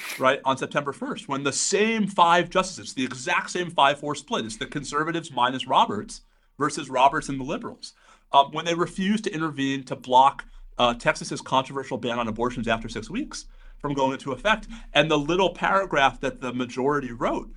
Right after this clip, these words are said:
says, "We have some procedural questions about whether this lawsuit could even go forward."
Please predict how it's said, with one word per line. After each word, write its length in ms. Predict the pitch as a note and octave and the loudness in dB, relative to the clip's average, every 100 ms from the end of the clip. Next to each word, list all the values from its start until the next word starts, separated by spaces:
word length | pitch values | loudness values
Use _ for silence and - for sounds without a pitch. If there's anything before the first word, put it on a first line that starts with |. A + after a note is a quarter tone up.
| - - | -18 -14
says, 360 | - D3+ D3 | 0 2 2
"We 140 | C#3+ D#3 | 0 -2
have 320 | D3+ F#3+ F#3+ | 4 4 4
some 180 | F#3+ E3+ | 0 0
procedural 760 | - E3 - F#3+ F3 F3+ F#3 | 0 -2 -2 -4 -2 -2 -2
questions 760 | - A3+ A#3 - A#2+ F#2+ - - - | -2 -2 -2 -6 -8 -6 -8 -6 0
about 300 | C#3+ C#3 C#3 | 4 4 4
whether 220 | C#3+ C#3+ | 0 0
this 200 | C#3 C#3+ | -6 -2
lawsuit 400 | C#3 D3 D#3+ C#3 | 0 0 -2 -6
could 120 | D3 | -8
even 200 | C#3 D3 | -8 -6
go 160 | B2+ B2 | -4 -4
forward." 580 | F3 A3 G3 F#2+ G#2 | -2 0 0 -4 -8